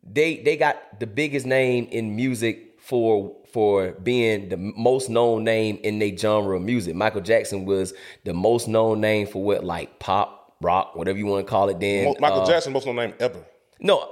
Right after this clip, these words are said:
Speaker 1: okay, I ain't saying that. I ain't getting deep into all that. I'm just saying for the genre of music that he was in, uh, let's say Whitney Houston, uh, what, what was that? What you wanna, what, what genre we put Whitney Houston in? R and B, right?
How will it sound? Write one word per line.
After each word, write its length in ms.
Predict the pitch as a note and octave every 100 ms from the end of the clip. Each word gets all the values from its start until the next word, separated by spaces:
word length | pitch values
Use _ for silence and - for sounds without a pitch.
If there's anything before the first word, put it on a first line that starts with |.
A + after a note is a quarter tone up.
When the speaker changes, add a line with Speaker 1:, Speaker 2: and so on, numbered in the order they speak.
| -
Speaker 1:
okay, 460 | - C#3+ A#2 - -
I 40 |
ain't 140 | A#2 F#2
saying 300 | F#2+ D#2 B1+
that. 120 | -
I 40 |
ain't 160 | C3 G#2+
getting 160 | G#2+ F#2+
deep 180 | G2+ F#2
into 160 | E2+ E2
all 180 | D2+
that. 180 | D#2+ E2
I'm 120 | C3+
just 160 | A#2+ A2+
saying 300 | B2 A2+ G#2
for 340 | - A#2+ A2
the 180 | F2+ F#2+
genre 380 | E2 B2 A#2+ G#2
of 60 | F#2
music 360 | G#2 A#2+ G2+
that 120 | F#2+
he 120 | F2+ A2
was 160 | F#2+
in, 320 | F#2+ G#2+ F#2 D#3 - - -
uh, 400 | - D2+ C2+ A1 -
let's 200 | A2 A#2
say 400 | - A2 G2+ - -
Whitney 340 | - G#2 A#2 A2+
Houston, 760 | A#2 A#2 - A2+ A2 A2 G#2+ G#2+ _ _ _ _ _ _ _ _ -
uh, 320 | D#2 D2 B1
what, 340 | - A#2+ A#2+ -
what 140 | B2
was 80 | A2+
that? 100 | F#2
What 120 | A#2 B2+
you 60 |
wanna, 180 | B2+ G#2
what, 260 | A2+ C#3+ D3+
what 200 | F#3+ C3+
genre 200 | D#3+ C#3+
we 100 | C3
put 160 | C3+
Whitney 220 | A#2+ A2+ A2+
Houston 240 | A2 G2+
in? 140 | F#2 -
R 240 | A2+ A#2+
and 100 | A#2
B, 140 | C3+
right? 240 | G2+ G2